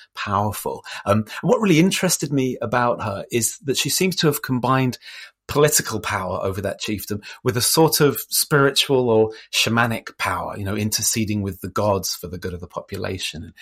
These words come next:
to bring the harvest in. So that combining of political and spiritual power in her,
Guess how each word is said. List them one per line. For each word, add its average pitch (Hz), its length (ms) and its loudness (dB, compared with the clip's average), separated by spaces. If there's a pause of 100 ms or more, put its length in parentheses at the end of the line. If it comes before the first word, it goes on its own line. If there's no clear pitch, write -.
(200)
to 104 100 -4
bring 107 280 2
the 101 60 0
harvest 104 600 0
in. - 280 -14 (220)
So 127 180 2
that 151 260 2 (260)
combining 139 600 4
of 107 140 -2
political - 400 -2
and 110 80 0
spiritual 110 540 0
power 104 520 0
in 110 220 -2 (140)
her, 113 320 0